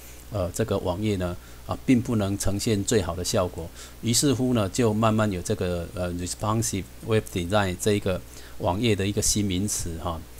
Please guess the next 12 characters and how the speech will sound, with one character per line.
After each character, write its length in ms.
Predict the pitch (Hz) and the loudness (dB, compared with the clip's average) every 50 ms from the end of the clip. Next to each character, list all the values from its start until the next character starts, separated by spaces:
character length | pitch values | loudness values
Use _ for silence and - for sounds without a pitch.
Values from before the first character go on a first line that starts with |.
| - - | -12 -2
就 100 | - 110 | -2 0
起 260 | 101 - - - 87 | 2 2 2 2 0
来 160 | 80 80 80 | -2 -2 -6
了 120 | 80 80 82 | -8 -8 -8
哈。 180 | - 87 80 80 - - - - - - - - - - - - - - - - - - - - - - - - - - - | -8 -8 -8 -8 -12 -16 -18 -18 -18 -18 -18 -18 -18 -20 -18 -20 -20 -18 -18 -18 -18 -18 -18 -18 -18 -18 -18 -18 -18 -16 -10
好， 260 | - - 87 87 - - - - - - | -6 -6 -6 -6 -6 -12 -16 -16 2 6
那 120 | 156 156 | 6 6
我 80 | 123 107 | 8 6
们 80 | 104 | 4
来 120 | 101 104 107 | 4 2 2
看 240 | 104 - 127 120 | 4 4 4 4
看 540 | 110 98 120 110 104 98 95 92 90 90 92 | 4 4 4 4 4 2 2 0 -2 -2 -4